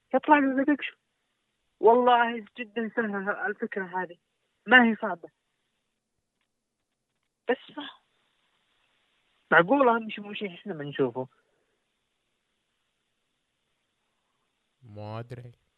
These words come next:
Speaker 2: تقييمك لعرض رو؟
Speaker 1: ثلاثة من عشرة عشان بس مباراة أندرتيكر و-، وجي ستايلز.
Speaker 2: كم تعطيه؟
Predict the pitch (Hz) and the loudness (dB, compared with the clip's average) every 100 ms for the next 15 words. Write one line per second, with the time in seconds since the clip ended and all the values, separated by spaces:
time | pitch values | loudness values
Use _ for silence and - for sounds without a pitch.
0 | _ _ _ _ _ _ _ _ _ _ | _ _ _ _ _ _ _ _ _ _
1 | _ _ _ _ _ _ _ _ _ _ | _ _ _ _ _ _ _ _ _ _
2 | _ _ _ _ _ _ _ _ _ _ | _ _ _ _ _ _ _ _ _ _
3 | _ _ _ _ _ _ _ - 123 135 | _ _ _ _ _ _ _ -16 -14 -10
4 | 147 131 107 - 101 101 98 95 95 101 | -10 -10 -12 -14 -16 -14 -14 -12 -12 -14
5 | 92 95 104 - _ _ _ _ _ _ | -16 -16 -16 -20 _ _ _ _ _ _
6 | _ _ _ _ _ _ _ _ _ _ | _ _ _ _ _ _ _ _ _ _
7 | _ _ _ _ _ _ _ _ _ _ | _ _ _ _ _ _ _ _ _ _
8 | _ _ _ _ _ _ _ _ _ _ | _ _ _ _ _ _ _ _ _ _
9 | _ _ _ _ _ _ _ _ _ _ | _ _ _ _ _ _ _ _ _ _
10 | _ _ 220 285 240 185 208 - 143 175 | _ _ 6 6 6 0 -2 -2 -4 -2
11 | 175 165 170 180 170 156 170 160 160 165 | -4 -4 -6 -6 -8 0 0 0 -8 -10
12 | 160 165 - 131 117 107 107 _ _ _ | -4 -4 -4 -14 -14 -18 -20 _ _ _
13 | _ _ _ _ _ - 123 - 117 107 | _ _ _ _ _ -14 -14 -12 -12 -14
14 | _ _ _ - - 175 226 208 220 294 | _ _ _ -14 -10 -10 -10 -18 -18 -16
15 | 330 | -16